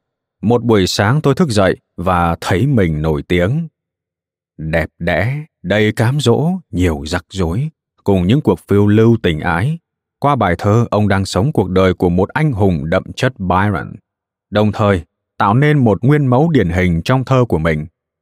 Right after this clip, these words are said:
Ông trở thành thi sĩ được ngưỡng mộ trong giới văn chương London và được mời dự tiệc tới ba lần một ngày, trong đó đáng nhớ nhất là buổi khiêu vũ xa hoa do phu nhân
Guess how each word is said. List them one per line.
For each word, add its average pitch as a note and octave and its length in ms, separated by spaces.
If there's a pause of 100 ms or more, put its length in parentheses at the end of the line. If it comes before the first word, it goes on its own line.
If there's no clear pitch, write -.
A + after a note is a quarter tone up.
(160)
Ông D#3+ 200
trở A2 160
thành G#2 260
thi C3 200
sĩ B2+ 220
được F#2 160
ngưỡng C3 240
mộ G2 240
trong A#2 220
giới G#2 160
văn A2+ 200
chương G2 260
London F#2 440 (360)
và A2+ 140
được A#2 200
mời G#2+ 240
dự G2+ 220
tiệc G#2 240
tới A2+ 200
ba C#3+ 260
lần G2 180
một E2+ 200
ngày, E2 260 (340)
trong G2+ 180
đó G2 340
đáng G2+ 340
nhớ G#2 160
nhất D3+ 260
là G2 180
buổi G2 200
khiêu C#3 220
vũ B2 200
xa - 280
hoa F#2+ 400 (280)
do A2 220
phu A#2+ 240
nhân G#2+ 260